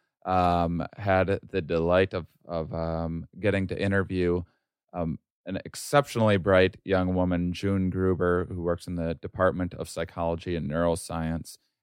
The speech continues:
at the University of Colorado Boulder. Um, and I, I took some classes of hers online and, and was, um, really, um, blown away by them, and, uh, and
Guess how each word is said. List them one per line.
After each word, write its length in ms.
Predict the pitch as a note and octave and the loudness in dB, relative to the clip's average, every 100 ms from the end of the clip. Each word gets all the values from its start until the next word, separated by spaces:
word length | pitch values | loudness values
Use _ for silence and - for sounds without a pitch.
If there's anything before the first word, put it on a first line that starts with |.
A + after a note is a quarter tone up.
| - | -14
at 100 | - | -8
the 80 | D#2 | -6
University 760 | D#2+ D#2+ D#2+ D#2+ - D#2+ D#2+ | -2 -2 0 -2 -2 -4 -4
of 180 | - D2+ | -4 -10
Colorado 840 | - E2 D2+ D2 D2+ D#2 D#2 E2 - | -6 -2 0 0 -2 -2 -2 -4 -10
Boulder. 680 | - D#2+ D2 D#2+ F2+ F#2 - - | -8 -4 -2 -2 0 0 -4 -8
Um, 360 | C#2+ C2+ C2+ - | -6 -6 -6 -8
and 200 | C2+ A#1 | -10 -8
I, 160 | D2 - | -8 -8
I 80 | D2 | -10
took 240 | - - | -12 -16
some 160 | - - | -14 -14
classes 540 | - F2+ E2+ - E2+ | -2 0 0 -2 -8
of 160 | F2+ - | -8 -4
hers 440 | F#2+ F2 E2+ F2 _ _ _ - | 0 2 0 -4 _ _ _ -4
online 720 | F#2+ F2 D#2+ F2+ F2+ F#2 F2 | -2 0 0 0 2 2 0
and, 300 | D#2+ D#2 D2 - | -2 -4 -6 -8
and 160 | D#2+ | -8
was, 340 | D#2 D#2 D2+ - | -4 -4 -6 -8
um, 500 | D#2+ C#2 C2+ C#2 - - | -8 -6 -6 -6 -10 -12
really, 420 | E2+ E2+ E2 E2+ - _ _ _ - | -6 -4 -2 -4 -8 _ _ _ -10
um, 500 | D#2+ D#2+ D#2 D#2 D#2 - | -6 -4 -2 -4 -6 -10
blown 460 | - F2 F2 E2+ | -4 0 0 0
away 380 | D#2+ E2 F#2 G#2+ - _ _ _ - | -2 0 0 0 -4 _ _ _ -2
by 240 | A2+ A2+ | 6 6
them, 300 | A2+ B2 B2+ - | 8 6 4 0
and, 680 | G2 F#2+ G2 F#2+ F#2+ F#2+ G#2 | 0 2 2 0 0 -2 -4
uh, 320 | G2+ G2+ G2 F2 | -2 2 4 4
and 420 | G2 D#2+ F#2+ | 4 2 -2